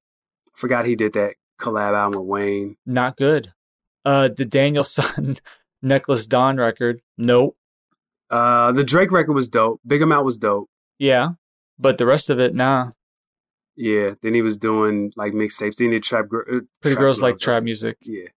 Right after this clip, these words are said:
Speaker 1: I don't
Speaker 2: Which
Speaker 1: remember any of these songs.
Speaker 2: Fo-, I remember, I, I, you know, four A M is
Speaker 1: Four A M.
Speaker 2: fine. Um, oh, this is, oh, I forgot. He put bonus tracks in the middle of the album, which is definitely strange. Um,
Speaker 1: Yeah. I think it's, I think It's a Vibe was, uh,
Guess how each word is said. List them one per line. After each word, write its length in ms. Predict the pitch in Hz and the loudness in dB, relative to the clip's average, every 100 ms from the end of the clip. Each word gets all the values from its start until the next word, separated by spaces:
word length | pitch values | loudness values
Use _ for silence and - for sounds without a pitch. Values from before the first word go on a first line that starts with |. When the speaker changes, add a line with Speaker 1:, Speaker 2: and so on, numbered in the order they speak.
| _ _ _ _ - | _ _ _ _ -2
Speaker 1:
I 80 | 131 | 0
don't 140 | 127 | 0
Speaker 2:
Which 160 | 107 98 | -2 -2
Speaker 1:
remember 200 | 98 104 | -4 -4
any 80 | |
of 60 | 98 | -6
these 160 | 98 - | -8 -10
songs. 260 | 98 92 _ _ - | -14 -18 _ _ -6
Speaker 2:
Fo-, 160 | - | 0
I 60 | 156 | 2
remember, 320 | 160 156 139 | 2 2 2
I, 80 | 147 | 0
I, 100 | 143 | 0
you 120 | 143 151 | 0 2
know, 100 | 131 | 0
four 300 | - 165 147 | 2 2 4
A 60 | |
M 120 | 147 | 4
is 140 | 113 107 | 4 2
Speaker 1:
Four 180 | 147 143 | 2 0
A 140 | 147 | -2
M. 180 | 147 147 _ _ _ _ _ | -6 -10 _ _ _ _ _
Speaker 2:
fine. 80 | 127 | -2
Um, 540 | 127 120 120 113 113 - _ _ _ _ | 0 0 -2 -6 -12 -20 _ _ _ _
oh, 100 | 160 143 | 0 2
this 200 | 165 - | 0 0
is, 180 | 127 - 160 | -4 -2 2
oh, 200 | 147 135 | 2 2
I 100 | 135 | 0
forgot. 340 | 160 156 139 | -2 -2 -2
He 80 | 107 | -2
put 240 | - 151 | -4 -2
bonus 360 | 127 135 143 - | 0 0 -2 -4
tracks 380 | - 139 - - | -2 -2 -2 -8
in 80 | 123 | -6
the 60 | |
middle 300 | 113 117 123 | -4 -2 0
of 80 | 123 | 0
the 80 | 113 | 0
album, 280 | 107 120 123 | 0 -2 -6
which 200 | 113 - | -8 -8
is 60 | - | -8
definitely 280 | 107 110 | -8 -10
strange. 460 | 104 107 104 113 - _ _ _ _ _ _ | -10 -8 -10 -12 -18 _ _ _ _ _ _
Um, 540 | 120 113 110 110 107 104 _ _ _ _ _ _ | -4 -2 0 -2 -6 -14 _ _ _ _ _ _
Speaker 1:
Yeah. 540 | 107 104 101 98 98 95 _ | -10 -6 -2 -2 -4 -8 _
I 40 | 185 | 0
think 120 | 233 | 2
it's, 200 | 247 220 - | 2 0 -4
I 80 | |
think 240 | 170 233 214 | -2 0 0
It's 180 | 233 226 | 0 0
a 80 | |
Vibe 600 | 156 120 127 170 196 175 | 0 0 2 4 2 0
was, 420 | 143 135 131 117 123 | -2 -2 -2 -2 0
uh, 540 | 117 113 110 104 98 | 2 2 0 -2 -6